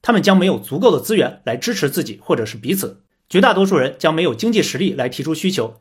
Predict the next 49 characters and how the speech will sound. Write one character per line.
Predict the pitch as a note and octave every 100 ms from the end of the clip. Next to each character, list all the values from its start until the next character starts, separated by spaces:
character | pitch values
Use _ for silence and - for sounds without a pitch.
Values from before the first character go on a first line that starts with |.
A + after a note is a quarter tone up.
| _ _ _
也 | D3
无 | D3+ -
法 | D#3
让 | D#3 C3+
控 | A3+
制 | D3+
资 | A#2 F3+
源 | F3
的 |
主 | - F3+
体 | - G#2 - _ -
再 | C4
有 | C3
对 | A2 D3+
他 | D3+
们 | A2+
进 | C3+
行 | C3+
投 | - C3+
资 | G#3
的 | C#3+
动 | G#3+ C#3
力。 | G#2 - _ _ _ _
这 | -
就 | A3+
意 | F#3+ E3+
味 | B2
着， | G#2 - _
在 | G3 C#3+
最 | D4+ G3
好 | - G2
的 | D3
情 | C#3
况 | E3
下， | - A#2 - _ _
他 | - G3+
们 | E3+
也 |
只 | F#3+
能 | A2+ B2
艰 | A#3 A#3+
难 | D3
地 | B2+
满 | A#2+ G#2
足 | B2
基 | - A#3
本 | B2+
需 | - C3+
求， | - A2+